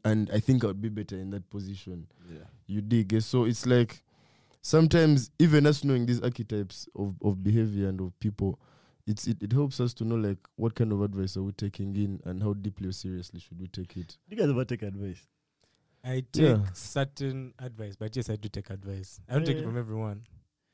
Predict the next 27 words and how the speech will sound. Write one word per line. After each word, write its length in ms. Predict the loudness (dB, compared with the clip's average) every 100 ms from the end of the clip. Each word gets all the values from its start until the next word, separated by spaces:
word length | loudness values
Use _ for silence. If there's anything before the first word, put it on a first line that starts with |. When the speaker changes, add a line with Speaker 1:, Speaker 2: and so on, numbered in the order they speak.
| _
Speaker 2:
What's, 200 | -4 0
like, 180 | 0 -2
your 520 | -2 -2 -2 -2 -4 -8 _ _ _ -10
thought 220 | -8 -8
process 380 | -10 -8 -8 -8
when 260 | -8 -8 -8
someone 220 | -6 -6
gives 200 | -6 -6
you 80 | -8
advice? 280 | -8 -10 -10
Like, 120 | -8
what 180 | -8 -8
are 60 |
you, 120 | -10 -12 _ _ -2
how 120 | 0
do 100 | 0
you, 60 | -2
like, 200 | -4 -8
sieve? 600 | -8 -6 -6 -8 -14 _ _ _ _ _ _ _ -8
Speaker 3:
Okay, 140 | -6 -4
so 100 | -2
the 120 | -2
first 260 | -2 -4 -4
thing 180 | -4
I 100 | -4
do 220 | -4 -6 -4
is, 320 | -6 -10